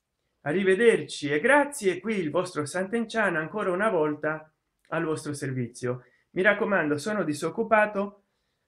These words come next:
eh, condividete i miei video, mettete mi piace e commentateli. Io faccio del mio meglio, eh, per compartire quanto di buono ho con tutte e tutti voi,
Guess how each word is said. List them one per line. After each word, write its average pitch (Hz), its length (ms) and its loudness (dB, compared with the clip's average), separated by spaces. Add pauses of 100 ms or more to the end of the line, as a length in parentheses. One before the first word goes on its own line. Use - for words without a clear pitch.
(440)
eh, 151 1160 2 (360)
condividete 185 680 4
i 139 60 -4
miei 156 220 0
video, 180 680 0
mettete 165 460 -2
mi 208 140 -6
piace 214 400 0
e 151 40 -4
commentateli. 127 920 -4
Io 240 200 2
faccio 175 300 -2
del 170 160 -4
mio 233 160 0
meglio, 160 640 -2 (540)
eh, 160 380 0
per 180 160 -2
compartire 202 520 0
quanto 185 260 -2
di 160 120 -4
buono 170 320 0
ho 165 180 0
con 147 180 -8
tutte 151 340 -2
e 131 140 -8
tutti 139 240 -8
voi, 117 340 -6